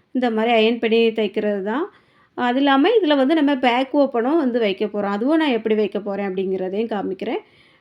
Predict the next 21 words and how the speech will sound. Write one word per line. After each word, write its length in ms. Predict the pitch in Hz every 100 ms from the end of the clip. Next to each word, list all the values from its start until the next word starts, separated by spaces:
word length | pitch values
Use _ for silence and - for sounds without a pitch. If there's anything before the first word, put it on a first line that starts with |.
| -
இந்த 220 | 269 294 330
மாதிரி 240 | 349 349
மெத்தட் 360 | 294 262 302 277
வந்து 260 | 262 254 330 349 -
ப-, 220 | 240 233
புதுசா 300 | 262 285 320
தைக்கிறவங்களுக்கு 720 | 311 277 269 294 294 277 269 311
ரொம்பவே 340 | 233 233 277 254
ஈஸியா 340 | 226 226 208
இருக்கும். 340 | 190 190 196 - _ _ _ _ -
எதனால 340 | 233 277 302 311
அப்படின்னா, 360 | 254 226 226 370
நம்ம 180 | 349 262
வந்து, 240 | 247 240 285 294 247 226 - _ -
அ, 60 | 220 214
முதலையே 420 | 226 247 277 285 311
அந்த 160 | 269 240
முதுகு 280 | 247 269
பக்கத்தெல்லாம் 540 | 277 240 233 220 240 254
பிரிச்சு 280 | 254 254 285
விட்டுட்டு, 380 | 262 262 254